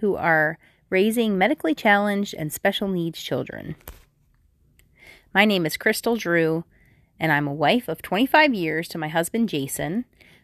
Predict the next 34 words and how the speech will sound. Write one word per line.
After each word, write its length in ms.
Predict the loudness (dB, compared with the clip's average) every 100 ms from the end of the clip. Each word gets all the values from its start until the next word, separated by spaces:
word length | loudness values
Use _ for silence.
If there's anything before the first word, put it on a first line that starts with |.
| _
We 140 | -4 0
have 200 | 0 0
three 220 | 0 2
children. 640 | 2 2 2 -2 -2 -6 -10 _ _ _ _ _ _ _ _ _ _ _ -2
I 60 |
have 200 | 0 2
a 120 | 2
daughter 480 | 2 4 4 4 2
who 120 | 2
is 160 | 0 -2
twenty-one 800 | -4 -4 -2 0 0 -2 -4 -6 _ _
and 160 | -6 -4
a 40 |
son 540 | 0 2 2 0 -4 -8 _ _ _ -6
who 100 | -4
is 100 | -2
sixteen. 720 | -2 -4 -4 -2 -4 -6 -12 -16 _ _ _ _ _ _ -8
And 320 | -2 0 0
our 140 | 2 2
youngest 440 | 2 4 2 0
child, 440 | -4 -4 -2 -4 0
Autumn, 540 | 2 2 0 -4 -6 -8
is 180 | -8 -6
twelve, 640 | 0 2 2 0 -4 -6 _ _
and 260 | -8 -6 -4
she 160 | -4 2
has 320 | 6 6 2
a 140 | -4
mutation 600 | -4 -4 -2 -4 0 -2
on 180 | -2 -4
her 120 | -4
C 260 | -4 -2 0
naught 280 | 0 0 0
one 400 | -2 -2 -2